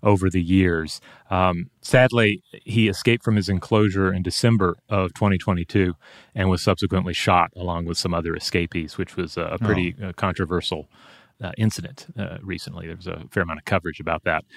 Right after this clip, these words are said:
Speaker 1: uh, but not, I don't think everybody necessarily connected that this was the same chimp that had made, uh, headlines in the past for the throwing of rocks.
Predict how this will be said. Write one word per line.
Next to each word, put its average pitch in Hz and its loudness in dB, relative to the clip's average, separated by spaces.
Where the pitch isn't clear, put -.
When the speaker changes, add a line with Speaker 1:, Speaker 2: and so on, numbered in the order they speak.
Speaker 1:
uh, 85 0
but 87 -2
not, 110 4
I 104 4
don't 98 2
think 101 4
everybody 92 2
necessarily 87 -2
connected 82 -2
that 80 -8
this 90 -4
was 82 -6
the - -6
same 123 6
chimp 104 2
that 98 0
had 87 -4
made, 92 -2
uh, 95 -8
headlines 90 -2
in 78 -10
the 76 -14
past 85 -4
for - -10
the 90 -10
throwing 80 -4
of 80 -12
rocks. - -14